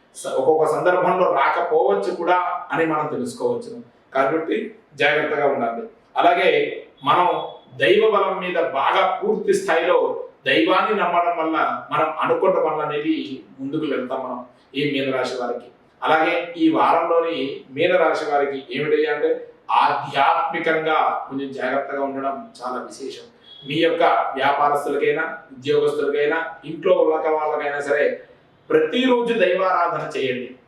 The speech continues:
చేయడం వల్ల మీరు అనుకున్న వల్ల సక్సెస్ అవుతారు, అంటే ముందుకు వెళ్ళగలుగుతారు చక్కగాను. దాంతోపాటు మీరు ఎప్పటి నుంచో మీకు ఒక పని వస్తుంది, ఆ పని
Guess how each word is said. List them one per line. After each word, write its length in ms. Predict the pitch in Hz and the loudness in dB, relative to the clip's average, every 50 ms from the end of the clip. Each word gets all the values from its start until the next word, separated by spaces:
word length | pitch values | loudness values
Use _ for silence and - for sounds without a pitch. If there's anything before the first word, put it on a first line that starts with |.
| - 131 | -10 -4
చేయడం 320 | 127 147 156 160 156 156 160 | 0 2 2 2 2 0 0
వల్ల 400 | 160 170 180 190 - - - - - - _ - | -2 -2 -2 -2 -4 -4 -6 -10 -16 -20 _ -4
మీరు 140 | 151 160 160 | 0 0 2
అనుకున్న 500 | 160 160 156 151 - 175 175 - - - | 2 0 0 2 2 2 2 4 2 4
వల్ల 240 | 170 160 156 156 - | 4 2 2 0 -2
సక్సెస్ 400 | - - - - - 156 - - | -4 -6 -6 -6 -4 -4 -2 0
అవుతారు, 360 | 135 135 - 127 123 123 - - - - _ _ - - | -2 -2 -2 -4 -8 -10 -10 -12 -16 -20 _ _ -12 -4
అంటే 220 | - 494 508 - | 0 0 0 0
ముందుకు 260 | - - - 349 359 | 0 0 0 2 2
వెళ్ళగలుగుతారు 640 | 339 - - - - - - - - - - - - | 2 2 2 2 4 4 4 4 2 2 0 0 0
చక్కగాను. 760 | - - - - - 139 151 147 139 131 123 - - - - - _ _ - | -2 -4 -8 -10 -8 -6 -4 -2 -2 -4 -6 -10 -14 -20 -20 -20 _ _ 0
దాంతోపాటు 760 | - 165 165 165 185 180 175 175 170 175 185 190 - - - - - _ - | 0 2 2 4 2 2 4 4 2 2 2 0 -2 -2 -8 -12 -16 _ 0
మీరు 160 | 156 180 180 175 | 2 4 4 4
ఎప్పటి 540 | 175 - - - - - 185 185 190 196 | 4 2 0 0 0 2 0 0 0 0
నుంచో 480 | 196 190 - - 190 185 170 165 - - | -4 -4 -2 0 2 4 4 4 4 4
మీకు 200 | 156 160 156 160 | 0 0 0 0
ఒక 200 | 156 156 151 - | 0 -2 0 0
పని 220 | 135 - 180 185 160 | 0 2 2 4 2
వస్తుంది, 420 | 156 147 - 135 135 127 123 - - - _ _ - - | 2 2 0 -4 -6 -6 -8 -12 -14 -20 _ _ -2 2
ఆ 260 | - - 165 165 - 156 | 2 4 4 2 2 2
పని 640 | - - 208 214 196 185 - - - - - - | 2 2 2 2 0 0 0 -2 -4 -6 -6 -8